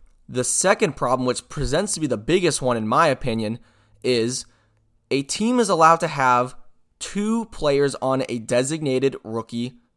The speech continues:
contract extension. Now, this would be a player like Ja Morant,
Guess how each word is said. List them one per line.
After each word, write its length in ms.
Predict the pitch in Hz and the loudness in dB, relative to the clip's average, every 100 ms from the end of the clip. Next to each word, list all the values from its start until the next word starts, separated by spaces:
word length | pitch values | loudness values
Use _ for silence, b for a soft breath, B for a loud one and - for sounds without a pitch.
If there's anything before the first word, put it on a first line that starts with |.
| _ _ _ _ _ | _ _ _ _ _
contract 440 | - 185 156 113 113 | -2 0 2 -2 -2
extension. 600 | - - 95 - 87 85 b b - | -8 -6 -6 -8 -10 -12 b b -4
Now, 80 | |
this 160 | 123 127 | -2 0
would 80 | 147 | 2
be 80 | 165 | 0
a 60 | |
player 340 | - 180 170 151 | 2 4 4 4
like 240 | 143 117 | 0 2
Ja 160 | 127 127 | 2 4
Morant, 460 | 123 170 151 139 | 2 2 2 0